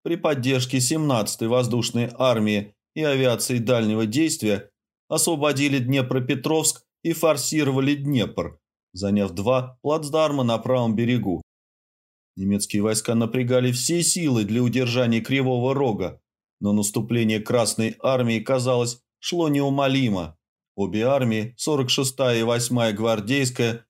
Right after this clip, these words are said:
прорвали оборону противника и стремительными ударами атаковали Криворожскую и Никопольскую группировки врага.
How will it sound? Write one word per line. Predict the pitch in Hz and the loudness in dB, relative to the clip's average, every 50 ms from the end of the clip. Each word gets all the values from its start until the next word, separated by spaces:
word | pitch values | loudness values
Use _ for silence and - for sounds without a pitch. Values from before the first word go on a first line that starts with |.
| _ _ | _ _
прорвали | - 120 120 123 120 113 113 120 127 123 113 104 | -6 -2 0 0 0 0 0 0 0 0 0 2
оборону | 104 107 104 113 117 113 117 113 113 110 | 0 0 0 0 0 0 0 0 -2 -2
противника | - 113 123 123 123 - 151 147 135 127 123 123 127 127 | 0 0 0 0 0 0 0 0 2 0 0 0 0 0
и | 127 | 0
стремительными | 123 127 - - - - 127 135 143 143 131 123 - 123 123 127 123 127 | 0 -2 -4 -4 -2 0 0 0 2 0 -2 -2 -2 0 0 2 2 2
ударами | 127 131 127 117 139 143 135 127 127 131 127 123 123 - _ _ _ _ _ - | 0 0 0 0 2 2 2 2 2 0 0 -2 -4 -10 _ _ _ _ _ -4
атаковали | - - 208 - 165 - 175 170 165 160 151 143 135 | -4 -2 -2 -2 -2 -2 0 0 2 2 2 2 0
Криворожскую | 131 123 131 139 135 135 135 131 147 147 131 - - - 131 123 117 123 - _ _ _ - | 0 -2 -2 0 2 2 2 2 0 0 -2 -2 -2 0 0 0 0 -4 -8 _ _ _ -4
и | 139 143 | -2 0
Никопольскую | 147 147 143 139 131 143 131 127 135 131 123 - - 135 135 131 | 0 0 0 0 0 0 0 0 0 -2 -2 -2 -2 0 0 2
группировки | 120 123 131 123 139 127 127 135 131 123 123 - 135 | 2 0 0 0 0 0 2 0 0 -2 -2 -2 0
врага. | 127 135 143 156 156 143 113 95 87 80 80 | 0 2 2 2 2 2 0 -2 -2 -4 -8